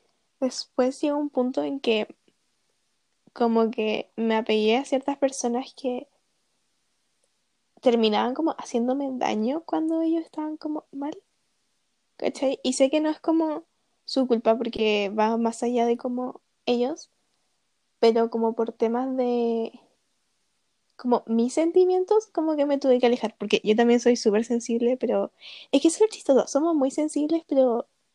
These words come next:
es como, <laughs> creo que es, también es súper importante eso de que hay veces que como las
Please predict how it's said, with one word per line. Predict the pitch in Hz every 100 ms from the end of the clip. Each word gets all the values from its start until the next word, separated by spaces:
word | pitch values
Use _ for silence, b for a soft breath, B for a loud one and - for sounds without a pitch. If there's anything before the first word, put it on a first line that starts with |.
| _ _ _ -
es | 262
como, | - 285 285
<laughs> | 254 294 - - _ _ _ _ -
creo | 240 247
que | 277
es, | 277 - -
también | 240 233 233 254
es | 254
súper | 254 247 247
importante | 254 254 240 240 247
eso | 240 254
de | 240
que | 240
hay | 233
veces | 226 233 240 -
que | 247 226 - _ _ _ _ _ _ _ _ _ _ -
como | 226 226 220
las | 226 226